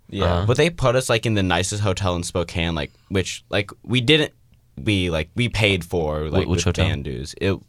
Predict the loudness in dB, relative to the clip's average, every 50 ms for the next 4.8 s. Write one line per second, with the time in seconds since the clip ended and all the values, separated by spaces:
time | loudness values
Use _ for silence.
0 | -6 -2 0 0 2 0 0 -2 0 2 2 2 2 2 0 0 0 0 0 0
1 | 0 2 4 4 4 4 4 4 4 2 2 0 -2 0 0 2 4 4 2 4
2 | 4 4 2 2 2 4 4 4 4 4 2 2 2 0 2 2 2 2 2 2
3 | 0 0 0 0 -2 0 0 0 0 0 0 -2 0 0 -2 0 0 0 2 2
4 | 0 0 -4 -12 -20 -20 _ _ -2 0 2 2 2 2 2 0